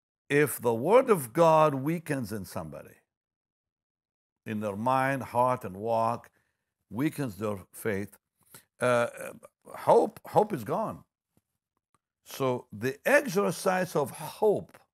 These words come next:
has to do with the anticipation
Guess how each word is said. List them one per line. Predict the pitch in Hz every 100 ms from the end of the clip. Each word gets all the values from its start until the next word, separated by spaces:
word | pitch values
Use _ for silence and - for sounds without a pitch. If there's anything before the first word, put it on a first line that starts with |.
| _ _ _ _ _ _ _ _ _
has | - 160 160 -
to | 151
do | 131 190 214 190
with | 165 151 131 120
the | 143 143
anticipation | 147 - 151 - 143 123 - 220 240 - 147 143